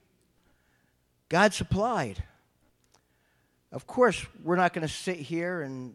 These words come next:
you know, I, I'm not one of those f-, crazy guys who say, "Okay, let's just believe and do nothing." We have to put our action. God will bless us,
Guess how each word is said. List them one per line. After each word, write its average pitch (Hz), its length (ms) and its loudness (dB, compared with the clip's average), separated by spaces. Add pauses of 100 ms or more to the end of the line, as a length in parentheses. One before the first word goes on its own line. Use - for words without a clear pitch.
(140)
you 151 160 -8
know, 135 280 -6
I, 147 180 -8
I'm 156 200 -6
not 165 200 0
one 160 160 -2
of 156 100 -2
those 135 200 -4
f-, - 240 -20 (880)
crazy 170 520 -6
guys 151 440 2
who 139 180 -8
say, 143 460 -6
"Okay, 147 480 -4 (180)
let's 170 260 -6
just 160 200 -12 (120)
believe 156 640 -2 (400)
and 135 200 -6
do 156 140 -4
nothing." 147 520 -12
We 185 220 -12
have 165 340 -2 (280)
to 147 80 -14
put 185 300 -2 (380)
our 143 300 2
action. 143 680 -4 (1500)
God 180 400 4 (200)
will 160 180 -2
bless 156 460 2
us, 147 180 -2